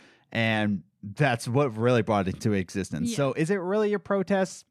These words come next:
Speaker 1: Is it really, or is it Business Insiders looking at the trends?
Speaker 2: Mm-hmm.
Speaker 1: Uh, but it's interesting to talk about. And I, I would say, yeah, I agree with a lot of our, all of our, uh, you know, uh, our social media answers that,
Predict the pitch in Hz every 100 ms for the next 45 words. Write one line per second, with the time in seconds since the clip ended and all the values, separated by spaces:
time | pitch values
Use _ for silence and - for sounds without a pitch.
0 | _ 170 202 131 175 170 165 160 143 143
1 | 131 123 123 117 104 101 95 104 95 92
2 | 104 113 120 107 98 98 - 101 - 104
3 | 87 - - - 247 220 196 190 - -
4 | _ 107 110 113 110 104 - _ _ 143
5 | 190 196 202 226 - 247 131 - 147 156
6 | 92 87 85 - - - - _ 151 156
7 | 156 151 143 - _ _ _ - 156 202
8 | 165 214 233 240 226 202 240 92 160 185
9 | 175 180 170 170 151 160 156 127 - 123
10 | 117 - 113 175 165 98 85 92 - _
11 | _ 113 107 104 101 95 85 - 117 92
12 | - 101 82 107 - 143 117 127 120 95
13 | 107 107 113